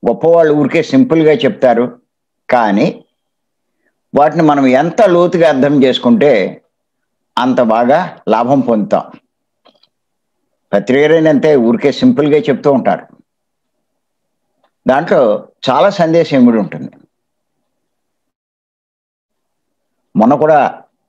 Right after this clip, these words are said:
కొట్టాల్లో ఆయన అన్నారు, "మనం లోక కళ్యాణం కోసం పాటుపడితే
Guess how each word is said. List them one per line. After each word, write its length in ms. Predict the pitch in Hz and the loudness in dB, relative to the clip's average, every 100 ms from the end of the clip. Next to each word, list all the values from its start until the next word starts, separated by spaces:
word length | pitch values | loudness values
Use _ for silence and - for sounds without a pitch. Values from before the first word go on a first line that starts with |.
| _ _ _ _ _ _ _ _ _ | _ _ _ _ _ _ _ _ _
కొట్టాల్లో 440 | - 101 127 135 131 | -4 0 2 4 4
ఆయన 160 | 117 | 2
అన్నారు, 400 | 113 117 127 85 - _ _ _ _ _ _ _ _ | 2 2 2 -2 -12 _ _ _ _ _ _ _ _
"మనం 260 | 123 139 135 | -2 0 2
లోక 300 | 120 143 - | 2 0 0
కళ్యాణం 400 | 156 156 147 143 | 2 2 0 0
కోసం 520 | 131 123 135 123 - _ _ - - - _ _ _ _ _ _ _ _ _ _ _ _ _ _ _ _ - | 0 0 -2 -4 -8 _ _ -20 -20 -20 _ _ _ _ _ _ _ _ _ _ _ _ _ _ _ _ -2
పాటుపడితే 800 | 110 117 120 120 101 123 147 - | -2 0 0 0 -2 -2 -2 -4